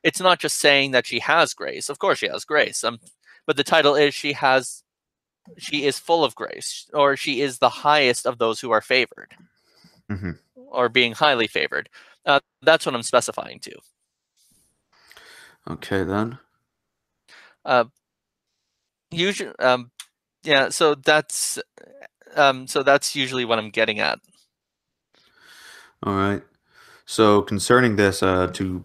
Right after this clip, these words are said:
Speaker 2: uh, I'm, I'm gonna assume that M-, uh,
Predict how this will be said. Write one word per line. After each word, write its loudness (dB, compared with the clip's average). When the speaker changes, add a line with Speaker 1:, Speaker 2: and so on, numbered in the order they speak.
Speaker 2:
uh, 4
I'm, 0
I'm 0
gonna 4
assume 2
that 6
M-, -4
uh, -2